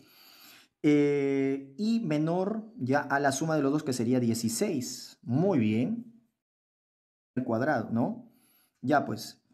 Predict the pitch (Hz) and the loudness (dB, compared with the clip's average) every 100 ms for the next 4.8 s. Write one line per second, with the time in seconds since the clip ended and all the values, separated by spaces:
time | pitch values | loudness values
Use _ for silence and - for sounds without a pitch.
0 | _ - 180 185 175 180 170 127 123 117 | _ -2 0 0 2 2 4 4 2 -2
1 | 113 - - - 135 127 131 180 180 175 | -4 -10 -14 -4 0 2 0 -2 -2 0
2 | 170 170 170 170 165 - 123 120 123 - | 2 2 2 0 -2 -2 -4 -2 -4 -2
3 | 117 120 135 170 170 151 127 - 127 120 | -2 0 2 2 2 0 0 0 0 0
4 | 120 123 160 180 147 175 - | 2 0 0 0 0 -2 -6